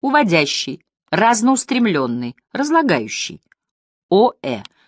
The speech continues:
Может быть, может быть. А вы стихи должны писать. И скорее, скорее. Примечание к Данту.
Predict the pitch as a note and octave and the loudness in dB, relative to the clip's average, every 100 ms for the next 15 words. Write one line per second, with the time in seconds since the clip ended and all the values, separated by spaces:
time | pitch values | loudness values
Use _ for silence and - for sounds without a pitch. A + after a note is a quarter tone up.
0 | _ - C#3+ F3 F#3 A3 G#3 - D#3 A#2+ | _ -10 -2 0 2 0 -2 -4 -4 -4
1 | A2+ A2 G#2+ - _ _ _ _ _ D#3+ | -6 -10 -12 -16 _ _ _ _ _ 0
2 | F3 A#3+ C#4+ D#4 D4+ B3+ G3+ G3 F#3+ F3+ | 2 4 2 2 0 2 2 2 2 0
3 | F3+ E3+ E3 - - _ - G3+ A3+ G3+ | 0 0 -2 -4 -20 _ -6 -4 0 2
4 | A#3 C#4 - E3+ A3 G#3 - _ _ _ | 2 2 2 4 4 4 -2 _ _ _
5 | _ _ _ - D#3+ D#3 - D3+ D3 D3 | _ _ _ -6 -4 -2 0 0 0 -2
6 | D#3 D3+ A2+ - - | 0 -2 -2 -8 -20